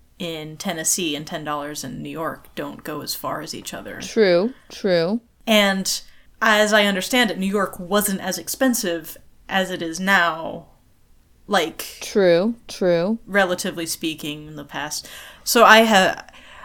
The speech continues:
Speaker 1: I don't hold, I don't say you're wrong. I
Speaker 2: You
Speaker 1: just
Speaker 2: better not fucking say I'm wrong.
Speaker 1: sometimes I wonder if the internet's wrong.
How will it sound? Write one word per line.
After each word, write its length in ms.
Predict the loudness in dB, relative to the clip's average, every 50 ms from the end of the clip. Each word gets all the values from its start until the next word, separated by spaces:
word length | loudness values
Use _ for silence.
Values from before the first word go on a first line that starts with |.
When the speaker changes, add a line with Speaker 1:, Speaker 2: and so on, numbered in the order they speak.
| -4 2
Speaker 1:
I 100 | 4 4
don't 320 | 6 6 6 4 4 2 0
hold, 380 | 2 4 4 4 4 0 -2 0
I 80 | 0 2
don't 240 | 4 4 4 4 2
say 200 | 0 0 0 0
you're 480 | -2 -4 -6 -4 -2 -2 -2 -2 -4
wrong. 640 | -6 -10 -14 -10 -8 -8 -6 -6 -8 -8 -10 -14 -12 -8
I 100 | -6 -2
Speaker 2:
You 60 | 0
Speaker 1:
just 200 | 0 2 4 6
Speaker 2:
better 220 | 6 6 6 6
not 200 | 4 4 2 2
fucking 300 | 2 0 2 2 0 -2
say 160 | -2 0 0 0
I'm 100 | 0 0
wrong. 220 | 2 2 2 4
Speaker 1:
sometimes 480 | 2 2 2 2 4 4 4 4 4 2
I 120 | 2 2
wonder 460 | 2 0 0 -2 -2 -2 -2 -2 -2 -2
if 160 | -2 -4 -8
the 160 | -12 -16 -14 -12
internet's 540 | -12 -10 -10 -10 -8 -8 -10 -10 -10 -10 -8
wrong. 400 | -8 -8 -8 -8 -10 -14 -14